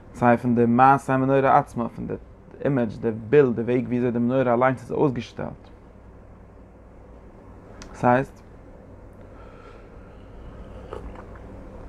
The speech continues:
dass du in der Teure verschiedene Images, verschiedene Bilder, was man kennt, um in den Kopf,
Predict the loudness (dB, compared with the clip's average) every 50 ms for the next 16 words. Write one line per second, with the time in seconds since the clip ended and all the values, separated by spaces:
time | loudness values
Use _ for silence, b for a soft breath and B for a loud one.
0 | -18 -18 -18 -18 -18 -18 -16 -16 -16 -16 -16 -16 -16 -16 -14 -14 0 2 4 4
1 | 4 4 2 2 2 2 2 2 2 0 -2 -4 -6 -12 -20 -20 -20 -20 -20 -20
2 | -20 -20 -20 -20 -20 -20 -20 -20 -20 -20 -20 -20 -20 -20 -20 -20 -20 -20 -20 -20
3 | -20 -20 -20 -20 -20 -20 -20 -20 -20 -20 -20 -20 -20 -20 -20 -20 -20 -20 -20 -20
4 | -20 -20 -18 -18 -16 B B B B B B -16 -8 -4 -2 0 2 2 2 2
5 | 0 2 2 2 2 0 -2 -8 -12 -14 -16 -18 -20 -18 -8 -6 -4 -2 -2 -2
6 | -2 -2 -2 0 0 0 0 0 -2 -2 -4 -4 -8 -8 -10 -10 -10 -4 -2 -2
7 | 0 0 0 0 0 0 0 -2 -4 -4 0 0 0 0